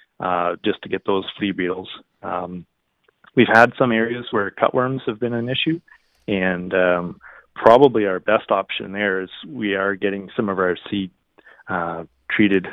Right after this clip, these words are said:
with, um, uh, some of the cutworm insecticides. So whether it's gonna be Fortenza or Lumiderm on that, uh, on that canola seed for the cutworms, 'cause I know that's, that's a lot, lot easier to, to do with a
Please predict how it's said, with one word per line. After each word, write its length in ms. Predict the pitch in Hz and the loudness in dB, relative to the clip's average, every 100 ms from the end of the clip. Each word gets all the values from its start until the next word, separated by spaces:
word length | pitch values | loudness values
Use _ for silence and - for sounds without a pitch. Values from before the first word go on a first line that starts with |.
| - | -10
with, 300 | 208 214 90 - - | 0 0 0 -6 -12
um, 260 | 90 87 - _ - - - - - | -10 -10 -14 _ -18 -18 -18 -20 -14
uh, 460 | - 90 85 82 - - - | -8 -6 -4 -4 -6 -10 0
some 120 | 110 | 2
of 80 | 95 | 2
the 60 | |
cutworm 460 | - - - 101 95 | 4 4 4 2 0
insecticides. 840 | 92 92 110 - - - 90 85 - - - - - - | -6 2 2 2 -4 -4 -2 -4 -8 -16 -20 -20 -20 -2
So 360 | 110 95 95 - _ _ _ | 2 4 2 -6 _ _ _
whether 200 | 120 98 | 4 4
it's 120 | 92 | 0
gonna 180 | - 98 | -2 -2
be 260 | 92 92 90 | -2 -2 0
Fortenza 920 | - 95 - 98 98 98 95 95 - | 0 0 -2 -4 -2 2 2 2 0
or 140 | 98 90 | 0 2
Lumiderm 680 | 101 98 90 90 92 92 - - | 2 0 -2 -4 -6 -8 -12 -8
on 240 | - 98 92 | -2 0 0
that, 260 | 87 87 - - | -2 -4 -8 -8
uh, 220 | 90 87 - - | -4 -4 -4 -4
on 140 | 98 | -2
that 180 | 90 - | -2 -6
canola 300 | - 95 95 - | -6 -6 -6 -4
seed 160 | 98 90 | -6 -4
for 80 | - | -4
the 80 | 98 | 0
cutworms, 480 | - - 90 90 - - | 2 2 0 -8 -10 -4
'cause 140 | 104 | 2
I 60 | 101 | 6
know 400 | 110 104 101 95 - - _ | 8 8 6 2 -6 -20 _
that's, 240 | - 98 - - - - _ | 2 2 2 -12 -18 -20 _
that's 240 | 107 101 | 6 6
a 100 | 101 | 4
lot, 300 | 92 98 - - - _ | 2 2 0 -6 -16 _
lot 180 | - 101 | 0 0
easier 520 | 101 95 98 92 87 - | -2 -6 -6 -6 -8 -8
to, 100 | 110 - _ _ _ - | -10 -10 _ _ _ -4
to 100 | 101 | -2
do 260 | 104 98 | 0 0
with 200 | 95 95 | -2 -6
a 80 | - | -6